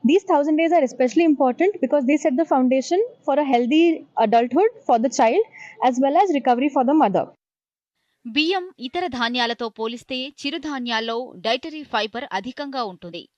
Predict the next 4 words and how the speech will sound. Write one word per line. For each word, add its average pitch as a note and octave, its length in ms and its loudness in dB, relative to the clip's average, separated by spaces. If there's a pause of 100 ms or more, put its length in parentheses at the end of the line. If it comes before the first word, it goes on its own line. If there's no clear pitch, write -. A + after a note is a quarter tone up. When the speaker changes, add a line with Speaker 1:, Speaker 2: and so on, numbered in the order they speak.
(600)
Speaker 2:
వీటిని E4+ 340 -4
తక్కువ D#4+ 340 -4
తిన్నా C4+ 320 -6 (360)
ఎక్కువసేపు C#4+ 580 -10